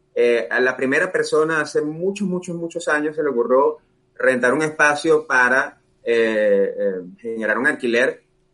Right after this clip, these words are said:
y realmente no existe un inquilino perfecto, pero sí podemos saber que hay un inquilino que puede ser, que puede encajar dentro del perfil para la propiedad que nosotros tenemos de inversión.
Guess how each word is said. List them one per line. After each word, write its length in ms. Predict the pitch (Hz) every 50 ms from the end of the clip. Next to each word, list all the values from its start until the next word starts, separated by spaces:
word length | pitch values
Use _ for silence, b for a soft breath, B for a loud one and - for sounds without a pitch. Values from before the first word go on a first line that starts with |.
| _ _ _
y 580 | 131 135 135 131 127 127 127 123 123 123 120
realmente 640 | 117 117 120 127 139 151 156 151 160 165 160 151 151 -
no 140 | 120 135 170
existe 360 | 202 202 - 139 127 - 135
un 120 | 131 127
inquilino 340 | 123 120 123 117 113 113 113 -
perfecto, 460 | 120 117 - - 120 - - 131 135
pero 160 | - 165 233
sí 160 | - - - 165
podemos 760 | 165 - 165 160 165 170 165 156 147 143 151 156 - - - - _ _
saber 540 | - - - 131 127 131 135 135 135 135 -
que 320 | - - 127 123 120 117 117
hay 160 | 113 117 117
un 80 | 131 156
inquilino 640 | 160 147 131 131 123 123 120 120 127 156 160 - _ _ _ _ _ _ _
que 140 | 131 123
puede 360 | 120 - - 123 123 123 131 131
ser, 440 | - 160 147 151 147 - - - _ _ _
que 140 | - 123 113
puede 320 | 110 - - 131 143 165
encajar 460 | 170 165 151 127 117 151 165 160 151
dentro 280 | 147 131 123 123 120 120
del 100 | 117 113
perfil 540 | - 117 107 110 - - 175 175 180 180 180
para 180 | - 131 120
la 140 | 117 120 -
propiedad 300 | - 156 151 - 107 -
que 80 | - 139
nosotros 380 | 135 - - - - - -
tenemos 320 | _ 113 107 113 131 131 127
de 80 | 123
inversión. 480 | 110 101 101 98 - - 104 95 82